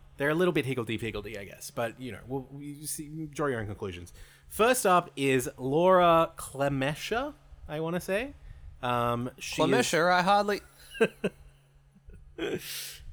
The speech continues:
Speaker 1: Uh, twenty-four-year-old customer relations, um, customer relative. <laughs> What is a person who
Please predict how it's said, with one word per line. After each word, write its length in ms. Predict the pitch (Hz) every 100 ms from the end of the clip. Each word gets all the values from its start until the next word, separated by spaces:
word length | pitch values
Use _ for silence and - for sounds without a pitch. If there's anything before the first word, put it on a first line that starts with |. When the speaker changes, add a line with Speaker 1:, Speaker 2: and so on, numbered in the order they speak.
| -
Speaker 1:
Uh, 440 | - 160 165 170 165
twenty-four-year-old 960 | - 262 220 - 175 156 147 139 131
customer 500 | - 175 - 165 139
relations, 1120 | 127 120 120 120 - 123 117 113 110 - - - - - - -
um, 460 | 110 101 101 101 - -
customer 500 | 127 - 120 117 113 -
relative. 600 | 123 123 123 151 139 -
<laughs> 60 | -
What 160 | 254
is 100 | 311
a 60 | 202
person 400 | - 170 - 151
who 180 | 139